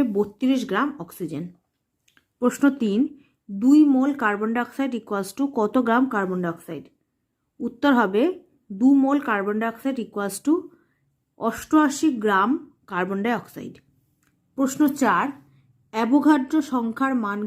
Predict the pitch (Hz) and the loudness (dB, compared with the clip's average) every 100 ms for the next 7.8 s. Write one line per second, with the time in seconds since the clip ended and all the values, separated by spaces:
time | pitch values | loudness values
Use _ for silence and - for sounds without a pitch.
0 | 214 226 226 156 - _ 247 214 - 254 | -4 -4 -4 -12 -12 _ -14 -10 -2 0
1 | 247 254 370 - - _ _ 190 220 262 | 2 2 0 -4 -20 _ _ -8 -2 0
2 | 269 262 285 262 220 208 226 220 247 277 | 2 0 -2 -2 -6 -4 -4 -2 -2 0
3 | - 294 - - 208 208 220 202 220 262 | 0 -2 -4 -6 -2 -2 -2 -2 0 0
4 | 269 220 208 247 262 214 233 254 190 185 | 0 -8 -8 -4 -4 -4 -8 -8 -10 -8
5 | 196 208 214 254 226 180 180 214 - 220 | -8 -6 -6 -6 -6 -8 -8 -8 -4 -4
6 | - _ _ _ _ _ _ _ _ _ | -4 _ _ _ _ _ _ _ _ _
7 | _ _ _ _ _ - 254 254 | _ _ _ _ _ 0 0 2